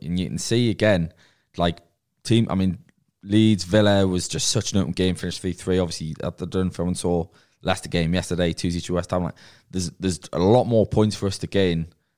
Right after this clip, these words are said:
um, just if we can remain consistent and remain difficult to beat. Um, and a hundred percent, I think we've got it. And do you know what? We've brought in these players. These players haven't come in for a s-, relegation scrap.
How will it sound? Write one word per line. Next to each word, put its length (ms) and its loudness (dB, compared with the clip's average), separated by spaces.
um, 520 0
just 220 -2
if 120 -8
we 140 6
can 280 0
remain 360 2
consistent 600 -6
and 100 -8
remain 360 -2
difficult 420 -6
to 60 -12
beat. 320 -4
Um, 520 0
and 260 -4
a 80 -6
hundred 320 -2
percent, 400 -2
I 20 -12
think 420 -6
we've 140 -12
got 220 2
it. 180 -4
And 280 0
do 100 -2
you 40 4
know 100 8
what? 380 4
We've 120 -10
brought 300 4
in 140 2
these 180 0
players. 380 -4
These 160 0
players 300 0
haven't 280 -4
come 180 -6
in 120 -6
for 140 -12
a 20 -10
s-, 200 -14
relegation 540 -10
scrap. 380 -12